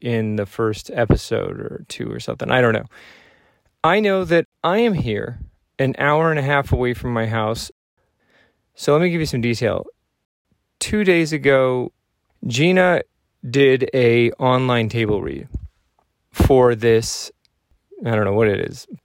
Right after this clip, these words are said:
Let's call it a movie. They asked something to the effect of, in the first scene, because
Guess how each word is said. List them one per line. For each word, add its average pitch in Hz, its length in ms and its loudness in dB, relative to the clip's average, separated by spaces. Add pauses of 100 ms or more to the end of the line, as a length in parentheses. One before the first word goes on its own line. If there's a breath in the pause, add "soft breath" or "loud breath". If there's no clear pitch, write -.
(100)
Let's 123 140 -4
call 131 160 2
it 107 60 0
a - 20 -4
movie. - 260 -6 (1300 soft breath)
They 156 300 2
asked 143 520 -4 (340)
something 170 500 -2
to 151 100 -6
the 123 160 0
effect 110 480 -2
of, 110 360 0
in 123 120 -8
the 120 80 -4
first 156 340 -2
scene, 110 320 -4
because 110 440 -4